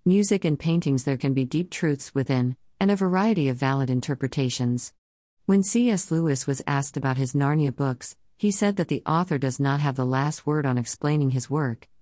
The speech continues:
There may be deep meanings of which he himself was unaware as he wrote. Art in all its forms speaks to the depths of the soul and can never be explained by rational analysis. As I told the story, I was drawing on the work of Hebrew scholars, one to examine the text as it was written.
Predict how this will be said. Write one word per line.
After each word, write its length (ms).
There 120
may 200
be 160
deep 240
meanings 420
of 100
which 200
he 120
himself 440
was 200
unaware 440
as 120
he 120
wrote. 380
Art 180
in 120
all 180
its 180
forms 380
speaks 360
to 100
the 100
depths 340
of 100
the 100
soul 360
and 140
can 140
never 240
be 140
explained 500
by 100
rational 540
analysis. 800
As 140
I 100
told 280
the 80
story, 400
I 40
was 200
drawing 340
on 80
the 80
work 240
of 80
Hebrew 420
scholars, 560
one 180
to 100
examine 480
the 80
text 400
as 120
it 80
was 220
written. 400